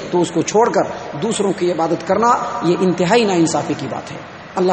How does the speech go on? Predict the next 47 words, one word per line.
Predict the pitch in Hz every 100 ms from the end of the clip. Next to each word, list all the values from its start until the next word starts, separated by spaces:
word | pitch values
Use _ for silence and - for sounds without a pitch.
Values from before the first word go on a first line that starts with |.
| 160
تبارک | 160 151 156
و | 143
تعالیٰ | 180 160
سے | 156
ہم | 143
دعا | 160 160
کرتے | 180 - 202
ہیں | 127 - - -
کہ | 190
اللہ | 180 156
تبارک | 160 151 147
و | 143
تعالیٰ | 185 208 220 - - -
ہم | 220
تمام | 202 190 220 247
کو | 208 175 131 - -
پکا | 220 - 180
سچا | - 214 - 170
توحید | 160 - 202 -
پرست | - - -
بنائے، | 160 123 - - - - -
اللہ | 190 170
تبارک | 175 165 165
و | 165
تعالیٰ | 180 180 175
کی | 175
تنہا | 180 170 170
عبادت | 165 170 170 -
کرنے | 202 208
والا | 214 233
بنائے، | 214 190 151 - - - - -
ہماری | 202 220 202
توحید | 196 185 240 202
کو | 196
اللہ | 180 175
تبارک | 165 165 -
و | 151
تعالیٰ | 165 156
خالص | 143 180 180 160
بنائے، | 170 151 127 - - - -
ہماری | 190 165
توحید | 160 147 220 185
میں | 175
اللہ | 160 151
تبارک | 151 151 156
و |
تعالیٰ | 156 190